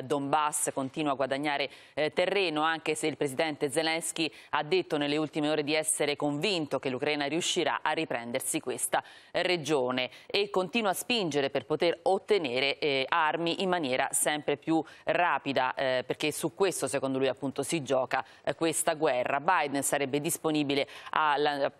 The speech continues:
a mandare missili a lungo raggio, il che appunto, ehm, come dire, fa, eh, infuriare,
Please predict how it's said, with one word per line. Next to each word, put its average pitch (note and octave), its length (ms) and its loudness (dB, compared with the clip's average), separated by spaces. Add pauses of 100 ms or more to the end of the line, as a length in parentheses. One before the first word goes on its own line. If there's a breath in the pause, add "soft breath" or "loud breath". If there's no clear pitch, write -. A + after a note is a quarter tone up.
(160)
a C#3 160 2
mandare C#3 680 0
missili D3+ 540 -2
a C#3+ 140 2
lungo C#3+ 460 0
raggio, D3+ 580 0
il D3 180 -2
che D3+ 160 0
appunto, C3+ 600 -2
ehm, A#2 800 -4
come C3+ 200 -2
dire, B2 240 -2
fa, C3+ 240 -2
eh, C3 140 -4
infuriare, B2 680 -2